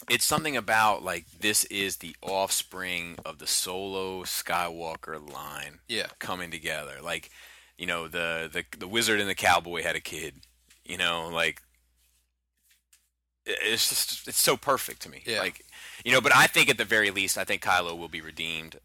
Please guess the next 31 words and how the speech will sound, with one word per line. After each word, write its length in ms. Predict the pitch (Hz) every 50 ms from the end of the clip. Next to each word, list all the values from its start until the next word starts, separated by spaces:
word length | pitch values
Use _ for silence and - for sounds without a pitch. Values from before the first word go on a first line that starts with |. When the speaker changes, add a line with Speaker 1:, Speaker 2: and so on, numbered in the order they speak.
| -
Speaker 1:
I, 100 | - - - -
I, 80 | - - -
like, 240 | 101 95 92 87 -
Speaker 2:
Yeah. 60 | 104
Speaker 1:
it 40 | 107
has 360 | 98 - 95 92 92 92 - -
to. 80 | - 101
That, 180 | 98 104 101
that 200 | 120 117 120 113 110
li-, 320 | 104 104 104 110 85 73
that 160 | 107 120 127 113
line 640 | 110 110 110 110 107 107 104 101 101 98 95 87 87 _ _
has 280 | - - 98 90 92 -
to 80 | - 104
go 140 | 82 90 85
on 260 | 82 80 78 73 73
if 60 | 82
she's 260 | - - 98 85 80 85
not 180 | 82 80 80
Speaker 2:
W-, 120 | 85 - -
Speaker 1:
part 80 | - 98
Speaker 2:
we're 60 | 151
Speaker 1:
of 60 | 156
Speaker 2:
gonna 120 | 160 151 135
Speaker 1:
it. 60 | 113
Speaker 2:
get 160 | 127 123 -
super 580 | - - - 147 139 123 - 139 131 131 135 - _ _ -
possible 500 | - - 117 120 127 - 135 127 127 123
spoiler 540 | - - - 135 127 127 127 123 131 131
in 220 | 131 - - 107 98
theories. 760 | 92 - - - 107 113 117 120 131 131 131 - - - -